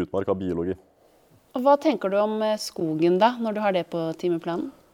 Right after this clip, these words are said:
Speaker 1: Nei, det er veldig interessant, egentlig. Og det er mye nyttig, på en måte, for det, ja, jeg er ganske sikker på at uansett da, så vil du på en måte havne inn der og ha noe med det å gjøre, på en måte, selv om en driver som utmarksforvalter,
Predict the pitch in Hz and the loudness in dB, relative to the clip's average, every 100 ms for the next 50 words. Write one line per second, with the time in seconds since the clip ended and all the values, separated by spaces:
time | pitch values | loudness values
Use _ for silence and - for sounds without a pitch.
0 | _ _ - 117 127 110 131 87 107 143 | _ _ 8 10 10 8 2 0 -2 -2
1 | - - 123 123 151 - _ _ - - | -4 -10 -6 -2 -2 -4 _ _ -20 -20
2 | - 107 113 104 104 101 101 92 - 92 | 0 4 8 10 8 4 0 -2 -4 0
3 | 107 127 110 104 104 95 85 _ _ _ | 0 0 2 4 6 4 0 _ _ _
4 | _ _ - 73 110 98 95 107 82 92 | _ _ 2 6 6 4 2 0 0 0
5 | 104 107 - 107 - _ 104 92 92 98 | 2 0 0 -4 -6 _ 0 0 0 0
6 | 98 101 85 85 90 90 90 90 82 _ | 0 2 0 0 -4 0 2 2 2 _
7 | _ _ _ _ _ _ _ _ _ _ | _ _ _ _ _ _ _ _ _ _
8 | _ _ - - 104 101 92 95 92 95 | _ _ -2 4 6 6 6 4 2 4
9 | 90 95 85 98 98 117 92 90 101 98 | 6 6 4 0 -2 2 2 4 0 -4
10 | - _ _ 98 92 101 98 85 87 - | -8 _ _ -2 -2 0 -4 -2 -4 0
11 | 95 92 | 0 0